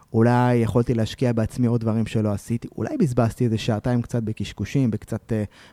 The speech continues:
וואטסאפ, פייסבוק, דברים לא רלוונטיים שהייתי צריך להשקיע בעצמי,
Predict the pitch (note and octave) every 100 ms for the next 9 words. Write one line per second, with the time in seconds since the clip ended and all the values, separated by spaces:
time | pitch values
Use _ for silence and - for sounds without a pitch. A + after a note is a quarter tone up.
0 | - B2+ - A#2 - C3+ C3 B2 B2 A2+
1 | A2+ B2+ A#2+ B2+ B2+ A#2+ A2 A#2+ A#2 A#2
2 | - A2 G#2+ A2+ A2 A2 G2+ - A2+ G#2+
3 | G#2 - A2